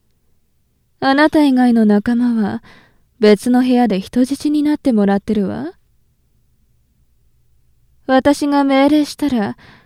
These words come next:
私の可愛い部下たちがすぐに首をはねられる状態でね。<laughs> あらあら、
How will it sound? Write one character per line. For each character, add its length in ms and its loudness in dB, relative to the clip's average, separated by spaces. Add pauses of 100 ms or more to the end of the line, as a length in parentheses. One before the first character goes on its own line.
(300)
私 440 2
の 160 -2
可 380 -2
愛 240 -2
い 40 0
部 200 2
下 140 -4
た 100 -4
ち 220 -10
が 260 -10 (680)
す 280 0
ぐ 160 -4
に 140 -4
首 340 0
を 80 2
は 180 -2
ね 140 2
ら 100 2
れ 100 0
る 120 -2
状 260 -4
態 220 -6
で 120 -8
ね。 240 -10 (1400)
<laughs> 80 -12 (920)
あ 240 4
ら 220 0
あ 60 -4
ら、 200 -8